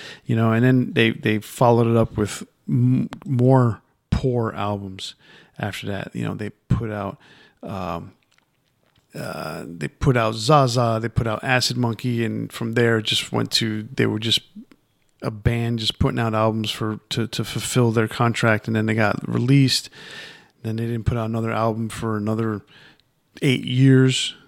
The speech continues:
and they put out Sophie and Ten Cent Billionaire a few years later. So their career just basically went nowhere after that. Um, but they're still around together today. They've had thirty members in the band, <laughs> or thereabouts. I mean, literally over thirty members in the band.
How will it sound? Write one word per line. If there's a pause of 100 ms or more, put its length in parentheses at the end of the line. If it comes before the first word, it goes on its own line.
(220)
and
they
put
out
Sophie
and
Ten
Cent
Billionaire
a
few
years
later.
So (340)
their
career
just
basically
went
nowhere
after
that. (640)
Um, (200)
but
they're
still
around
together
today. (320)
They've
had
thirty
members
in
the
band, (460)
<laughs>
or
thereabouts.
I
mean,
literally (100)
over
thirty
members (640)
in
the
band.